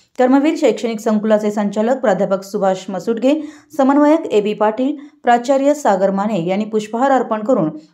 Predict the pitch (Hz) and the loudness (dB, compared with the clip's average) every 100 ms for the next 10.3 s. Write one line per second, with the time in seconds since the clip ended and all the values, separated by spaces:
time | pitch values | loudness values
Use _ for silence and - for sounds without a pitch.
0 | - 196 254 240 269 277 190 175 160 156 | -4 2 4 4 2 2 0 0 -2 -4
1 | - _ _ _ _ _ 240 247 294 302 | -10 _ _ _ _ _ -2 -2 -2 2
2 | 311 311 302 285 294 302 294 202 226 226 | 4 4 4 4 2 2 2 0 0 -2
3 | 233 254 262 254 226 220 196 202 226 311 | -2 0 2 0 -2 -2 -2 -2 -2 0
4 | 269 208 202 202 208 180 160 - 185 185 | 0 0 0 0 -2 -2 -4 -4 -4 -2
5 | 180 175 208 226 240 262 285 - - _ | -2 -2 -4 -2 2 2 0 -8 -20 _
6 | _ 220 220 262 240 302 320 269 254 262 | _ -6 -2 0 2 2 2 0 2 0
7 | 240 254 247 226 214 214 208 226 226 - | 0 0 0 2 2 4 2 0 -4 -20
8 | _ - 220 294 302 285 262 262 262 214 | _ -2 2 2 2 2 0 0 0 0
9 | 208 202 214 190 220 269 220 214 226 226 | -2 -2 -2 0 2 2 2 2 0 0
10 | 190 156 - | -2 -2 -6